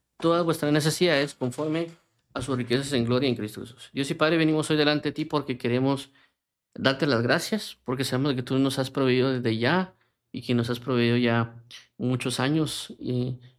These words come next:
est-, hasta el día de hoy estamos aquí dándote las gracias, por lo cual venimos hoy también para continuar pidiendo tu provisión de amor, de justicia, de tu Espíritu Santo, de tu verdad, de tu cariño. Y también, amado, amado amigo y Padre, para que tú,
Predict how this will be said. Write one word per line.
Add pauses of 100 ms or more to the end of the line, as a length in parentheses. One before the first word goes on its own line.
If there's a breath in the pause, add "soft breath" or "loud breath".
est-,
hasta
el
día
de
hoy
estamos
aquí
dándote
las
gracias, (760 loud breath)
por
lo
cual
venimos
hoy
también
para
continuar (200)
pidiendo
tu
provisión
de
amor,
de
justicia,
de
tu
Espíritu
Santo,
de
tu
verdad, (120)
de
tu
cariño. (680 loud breath)
Y
también,
amado,
amado
amigo
y
Padre,
para
que
tú,